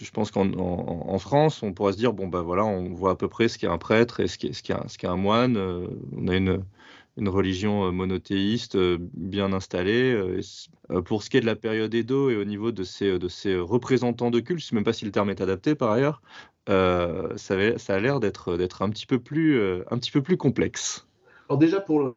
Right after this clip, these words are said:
Speaker 2: au niveau du vocabulaire, un, un prêtre, euh, et un, un sanctuaire, je, je lis cela à ce que l'on appelle le Shinto,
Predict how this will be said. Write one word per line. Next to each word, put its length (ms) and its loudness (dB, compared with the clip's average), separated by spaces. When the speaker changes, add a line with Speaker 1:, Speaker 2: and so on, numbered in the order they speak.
Speaker 2:
au 200 -4
niveau 220 0
du 120 -4
vocabulaire, 600 0
un, 340 -12
un 40 -4
prêtre, 600 4
euh, 580 -2
et 240 2
un, 300 -4
un 60 -10
sanctuaire, 500 2
je, 100 0
je 140 -6
lis 160 -8
cela 500 2
à 80 -10
ce 120 -16
que 80 -2
l'on 100 4
appelle 200 0
le 120 2
Shinto, 540 4